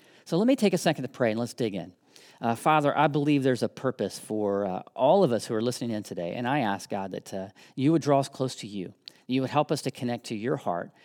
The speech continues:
and help us to see a better way. Help us to see what it means to break through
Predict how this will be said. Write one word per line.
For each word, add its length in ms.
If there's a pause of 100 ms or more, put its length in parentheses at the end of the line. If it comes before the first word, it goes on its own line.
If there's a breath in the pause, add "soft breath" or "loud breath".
(160 soft breath)
and 100
help 220
us 160
to 80
see 240
a 40
better 280
way. 240
Help 260
us 100
to 100
see 200
what 100
it 60
means 220
to 80
break 400
through 340